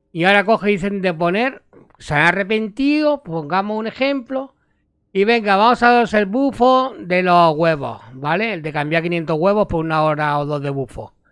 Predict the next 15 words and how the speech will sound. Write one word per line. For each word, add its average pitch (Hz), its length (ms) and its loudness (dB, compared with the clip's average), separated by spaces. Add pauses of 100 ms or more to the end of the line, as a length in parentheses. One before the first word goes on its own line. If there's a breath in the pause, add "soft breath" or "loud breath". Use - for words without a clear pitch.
(800)
Ah, 165 320 0
¿qué 196 120 -2
pasa 202 260 0
si 185 80 -6
lo 196 80 4
habéis 185 180 2
tirado? 190 260 -2
Que 139 40 -4
voy 131 80 -2
a 131 60 -4
tener 139 200 -8
que 127 80 -8
farmearlo 143 480 -4
otra 135 240 -10
vez. 127 160 -12